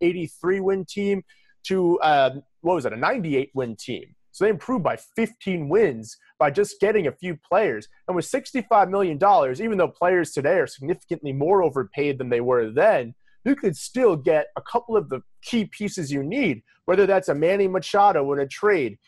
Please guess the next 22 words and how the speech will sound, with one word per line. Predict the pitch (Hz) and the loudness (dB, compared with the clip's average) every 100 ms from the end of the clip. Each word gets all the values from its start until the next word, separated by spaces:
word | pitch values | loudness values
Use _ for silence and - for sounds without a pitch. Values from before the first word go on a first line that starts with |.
| _ 147 | _ -2
and | 151 | -2
you | 143 | -4
throw | - 165 160 | 2 4 4
the | 160 | 4
Orioles | 165 165 160 147 | 4 4 4 0
some | 170 160 | -2 -2
of | 151 | 2
that | 147 160 | 0 2
money, | 202 123 107 _ _ - | -2 -2 -12 _ _ 2
or | 180 165 151 170 | 6 6 4 0
it's | 139 - | -4 -4
Mike | 156 165 170 | 0 0 0
Moustakas | 175 - 202 190 190 147 156 | -8 0 4 4 2 -6 -8
in | |
free | - 160 185 | -6 2 2
agency. | 233 156 127 - 117 - - - | 2 -4 -6 -6 -6 -6 -14 -6
You | 165 | -6
f-, | - 190 | -4 -6
you | |
sign | - 180 180 | 0 0 0
a | |
catcher, | 165 196 220 - 135 104 | -2 2 2 2 -6 -8